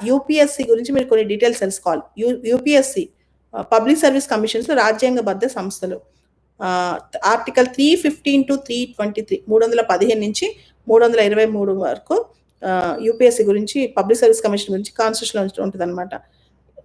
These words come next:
So పీకే జోషి గారు ఇవి అయ్యారు. ఇంతకుముందు అరవింద్ సక్సేనా గారు ఉండేవాళ్ళు,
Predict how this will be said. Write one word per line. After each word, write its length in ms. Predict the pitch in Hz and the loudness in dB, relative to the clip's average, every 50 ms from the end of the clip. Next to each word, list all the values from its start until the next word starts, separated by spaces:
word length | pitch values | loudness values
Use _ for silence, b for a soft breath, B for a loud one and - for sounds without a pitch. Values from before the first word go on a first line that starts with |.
| - - | -16 -12
So 220 | - - - 233 226 | -6 2 2 2 4
పీకే 340 | - 254 262 254 - 262 240 | 4 2 0 4 4 4 6
జోషి 400 | 226 226 226 226 - - 247 226 | 8 8 8 8 6 2 4 4
గారు 340 | 214 208 269 427 494 381 302 | 6 6 6 4 2 2 2
ఇవి 120 | 226 208 | 2 4
అయ్యారు. 240 | 180 185 190 185 180 | 6 6 6 6 4
ఇంతకుముందు 340 | 190 190 214 208 240 262 262 | 2 -2 -2 -2 2 2 4
అరవింద్ 300 | 214 202 220 247 262 262 | 4 4 4 2 0 0
సక్సేనా 400 | - 202 - - - 240 240 226 | -2 -4 -6 0 0 0 2 2
గారు 160 | 214 202 202 | 0 0 0
ఉండేవాళ్ళు, 440 | 190 190 185 180 180 180 - 320 | -2 -2 -2 -2 -2 0 -2 -2